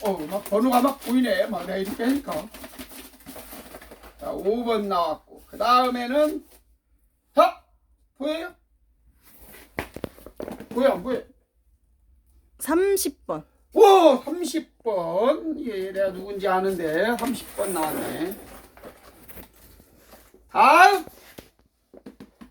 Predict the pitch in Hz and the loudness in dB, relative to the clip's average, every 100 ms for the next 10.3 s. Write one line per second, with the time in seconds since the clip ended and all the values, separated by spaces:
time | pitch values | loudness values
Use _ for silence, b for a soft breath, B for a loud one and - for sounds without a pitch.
0 | _ _ - - 605 330 320 - - _ | _ _ 6 8 8 6 2 0 -4 _
1 | _ _ _ _ - 180 220 302 294 208 | _ _ _ _ -16 -10 -2 2 4 6
2 | 208 - 233 330 285 294 349 370 339 262 | 4 2 6 6 6 2 4 6 6 4
3 | - - 226 277 381 415 415 381 339 - | -2 -10 -2 2 6 8 8 8 4 4
4 | 247 311 349 403 311 277 254 247 220 202 | 0 0 -2 2 2 2 0 2 0 0
5 | 220 254 294 254 269 311 - - - _ | -2 -2 -4 4 6 6 2 -18 -20 _
6 | _ _ _ _ _ - - 254 311 240 | _ _ _ _ _ -20 -12 -8 -2 0
7 | 202 170 202 311 254 254 247 - _ - | 0 -2 -2 -4 -4 -2 -2 -6 _ -8
8 | 226 254 294 262 330 330 320 311 311 339 | -6 -4 -4 6 6 6 4 2 2 2
9 | 277 311 - 330 311 359 311 254 285 262 | 0 -4 -6 -6 -6 0 2 2 0 0
10 | 240 226 349 | 0 0 -4